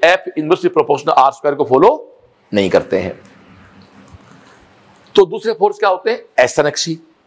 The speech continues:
नॉन कंजर्वेटिव। नॉन कंजर्वेटिव वो होते हैं जिसमें कंप्लीट लूप में का वर्क ज़ीरो नहीं होता है। रिपीट कर दूं बात को,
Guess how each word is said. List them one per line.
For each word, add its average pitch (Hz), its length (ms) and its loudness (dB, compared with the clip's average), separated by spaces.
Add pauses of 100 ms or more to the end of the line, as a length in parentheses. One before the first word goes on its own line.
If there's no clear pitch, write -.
(220)
नॉन 120 320 4
कंजर्वेटिव। 143 640 4 (320)
नॉन 165 440 4
कंजर्वेटिव 233 520 -4
वो 220 120 4
होते 185 260 -2
हैं 170 280 2 (180)
जिसमें 196 500 4 (220)
कंप्लीट 208 560 0
लूप 180 320 0
में 175 220 2
का 165 180 2
वर्क 165 260 0
ज़ीरो 202 720 0
नहीं 113 260 -2
होता 127 340 4
है। 127 260 0 (220)
रिपीट 127 220 2
कर 165 80 4
दूं 240 140 4
बात 220 180 4
को, - 360 0